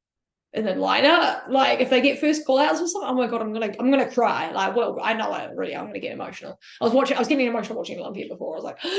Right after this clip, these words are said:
oh my God. Like, it's just, it's a passion. And, you know, if something lights you up that much, you're in the right place, you know?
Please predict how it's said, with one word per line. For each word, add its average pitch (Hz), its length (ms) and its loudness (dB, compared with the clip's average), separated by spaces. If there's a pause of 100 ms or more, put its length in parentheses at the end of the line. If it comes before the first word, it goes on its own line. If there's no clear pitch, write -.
(540)
oh 427 480 0
my 381 80 -2
God. 359 400 -6
Like, - 160 0
it's 233 160 0
just, 277 180 -6 (380)
it's 190 220 -6
a - 20 0
passion. 247 500 2
And, 254 140 2
you 277 60 4
know, 285 180 6
if 262 80 4
something 269 240 -4
lights 240 220 -6
you 247 80 -2
up - 80 -4
that 247 120 -4
much, 220 220 -8
you're 226 80 -4
in 220 80 -4
the 208 60 -6
right 196 180 -2
place, 180 300 -6
you - 60 -6
know? 240 180 -4